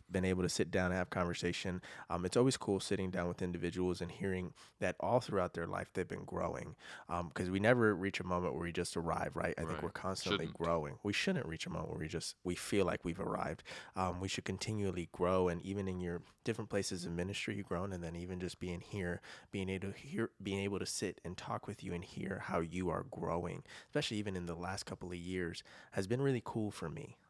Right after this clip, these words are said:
Speaker 1: Um, and, uh, I don't say this just, you know, 'cause you're my father-in-law, but I admire you,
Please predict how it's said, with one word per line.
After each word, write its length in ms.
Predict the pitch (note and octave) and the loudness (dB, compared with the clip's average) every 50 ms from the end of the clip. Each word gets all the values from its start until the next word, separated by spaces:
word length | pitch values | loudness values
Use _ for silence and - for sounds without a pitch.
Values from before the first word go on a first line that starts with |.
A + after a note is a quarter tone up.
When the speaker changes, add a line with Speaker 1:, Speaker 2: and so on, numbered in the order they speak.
| - - | -6 -2
Speaker 1:
Um, 280 | - E2 E2 E2 - - | 0 0 0 -2 -4 -4
and, 240 | - D#2+ E2 D#2+ D#2+ | -2 -2 0 0 0
uh, 180 | D#2+ D#2 D#2+ - - | 2 2 0 0 0
I 140 | - - D#2 | -2 -2 0
don't 220 | E2 D#2+ D2 - - | -2 -2 -4 -4 -2
say 140 | E2+ D#2 | 0 0
this 140 | D2 D2+ - | 0 -2 -4
just, 260 | - D#2 D2+ - - _ - | -4 -6 -6 -8 -10 _ -6
you 120 | E2+ D#2 | -6 -6
know, 100 | B1 - - | -6 -6 -6
'cause 160 | - F#2+ E2+ | -4 -2 -2
you're 80 | D#2+ D#2 | -2 -4
my 140 | D#2 - - | -6 -8 -6
father-in-law, 640 | - - G2+ A2+ D3 C#3 G2+ F2 E2 E2+ E2 D#2+ F2 | 0 2 6 6 8 6 6 4 0 0 0 2 2
but 140 | F2 E2+ E2 | 4 4 4
I 80 | E2 | 4
admire 520 | E2 - D#2 E2+ E2+ E2 - E2 E2+ F2 F2+ | 4 4 2 0 0 0 0 2 2 2 2
you, 320 | F2 F2 F2 G2 G#2+ G#2+ | 2 2 0 0 0 -2